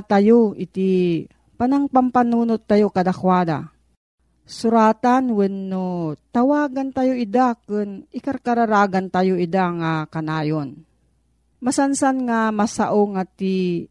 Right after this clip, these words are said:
naimbag nga ugali, saan nga maisuro no diket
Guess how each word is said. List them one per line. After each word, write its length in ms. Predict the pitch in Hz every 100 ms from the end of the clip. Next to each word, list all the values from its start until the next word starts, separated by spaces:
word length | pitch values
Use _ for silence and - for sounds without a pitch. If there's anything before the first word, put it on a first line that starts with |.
| -
naimbag 720 | 190 175 202 175 214 208 208
nga 80 | 175
ugali, 720 | 190 202 220 190 160 170 - _ _ _ _ _ _ _
saan 640 | - 214 - 220 226 214 202
nga 480 | 190 185 180 165 151 _ _ _ _ 196
maisuro 720 | 185 214 - 254 262 254 190
no 180 | 180 165
diket 560 | 175 185 - 196 190